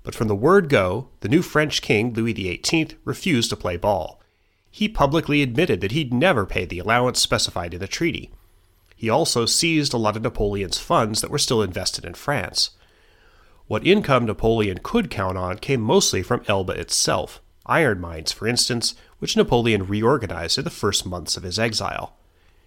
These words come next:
He also got some bad personal news. On May twenty-ninth, eighteen fourteen, not long after Napoleon arrived on Elba, his ex-wife,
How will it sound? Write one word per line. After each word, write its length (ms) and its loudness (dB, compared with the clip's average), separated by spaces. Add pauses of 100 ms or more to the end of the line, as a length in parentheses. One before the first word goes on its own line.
(500)
He 160 0
also 320 4
got 180 0
some 120 2
bad 300 -2
personal 420 0
news. 400 -4 (720)
On 160 -6
May 200 4
twenty-ninth, 560 2
eighteen 300 2
fourteen, 600 -2 (160)
not 220 2
long 260 4
after 320 0
Napoleon 480 -2
arrived 400 2
on 140 -2
Elba, 420 -2 (320)
his 240 -2
ex-wife, 600 -2